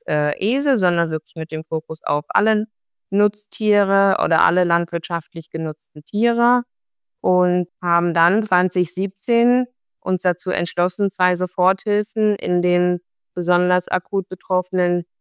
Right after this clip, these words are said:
Dörfern durchzuführen und diese auch in den zwei Folgejahren zwanzig achtzehn und zwanzig neunzehn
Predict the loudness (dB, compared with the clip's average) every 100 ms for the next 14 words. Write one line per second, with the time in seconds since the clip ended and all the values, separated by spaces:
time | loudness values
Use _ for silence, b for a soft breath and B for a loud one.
0 | _ 0 2 2 0 -4 -2 -6 -6 _
1 | _ -4 2 4 4 0 _ _ _ _
2 | _ _ _ _ -4 -2 -2 0 2 0
3 | 0 -2 -2 -2 -2 -2 -2 -2 -2 0
4 | 0 2 0 -2 -2 -2 -2 -4 -4 -4
5 | -4 -6 -4 -6 -4 -2 -4 -6 -6 -2
6 | 0 0 0 0 0